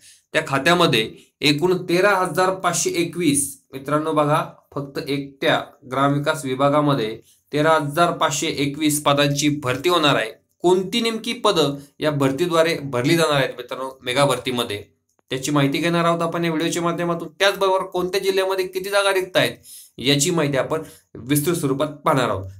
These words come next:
चला तर मित्रांनो, सुरुवात करूया. मित्रांनो, यापूर्वी बघा, मेगा भरतीमध्ये वन विभाग असेल, आरोग्य विभाग असेल किंवा वित्त विभाग असेल, गृह विभाग असेल किंवा आत्ताच नजदीक, अ, तलाठी पदासाठी जी जाहिरात सुटली महसूल विभागाची, अशा विविध विभागात मित्रांनो जाहिराती सुटलेल्या आहेत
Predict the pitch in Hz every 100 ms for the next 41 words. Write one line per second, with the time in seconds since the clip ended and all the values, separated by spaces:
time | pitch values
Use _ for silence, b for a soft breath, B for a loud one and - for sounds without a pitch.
0 | - - 180 175 185 170 156 170 165 156
1 | 147 139 - 101 98 95 B B B -
2 | 151 190 190 160 156 175 190 190 185 175
3 | 165 151 160 175 165 147 165 160 165 135
4 | 143 156 151 156 151 160 - 120 123 135
5 | 143 147 147 151 143 151 131 120 - 143
6 | 147 151 147 156 147 147 B B _ _
7 | _ 127 120 135 175 196 190 196 190 185
8 | 185 185 - - - 156 151 147 170 170
9 | 156 147 147 143 - 151 151 147 - _
10 | - 143 156 151 151 170 156 151 151 147
11 | 139 143 147 143 143 135 127 147 147 139
12 | 120 117 123 131 135 160 165 156 156 151
13 | 147 147 147 147 123 123 _ - 127 139
14 | 143 147 135 147 147 139